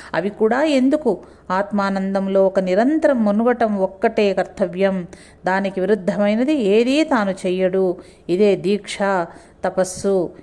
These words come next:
ఈ దీక్షకు ప్రారంభం, ముగింపు, ఇంతవరకు ఉన్న జీవయాత్రకు పరి-, పరిసమాప్తి ఆత్మనిష్ట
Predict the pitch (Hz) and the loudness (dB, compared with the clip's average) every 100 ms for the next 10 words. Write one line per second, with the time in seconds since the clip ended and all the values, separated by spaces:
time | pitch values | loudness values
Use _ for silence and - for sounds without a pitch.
0 | - 196 202 175 247 - 262 214 202 185 | -6 -2 -2 -2 -4 0 0 0 0 0
1 | 202 214 202 220 247 220 190 220 214 214 | 0 0 0 0 0 0 0 -2 -2 0
2 | 262 - 190 202 196 196 202 285 294 262 | -2 -2 -4 -2 0 0 -2 0 0 2
3 | 220 202 165 147 214 233 233 185 185 185 | 0 0 -2 -6 -4 -2 0 0 0 0
4 | 180 180 277 294 - - - 214 208 214 | -2 0 -2 -2 -8 -20 -10 -2 -2 -2
5 | - - 202 202 214 214 233 269 - 269 | -6 -2 -2 0 0 2 2 0 0 -2
6 | - - - - 175 226 240 262 220 220 | -2 -8 -16 -6 -2 -2 0 0 2 0
7 | - - | 0 -2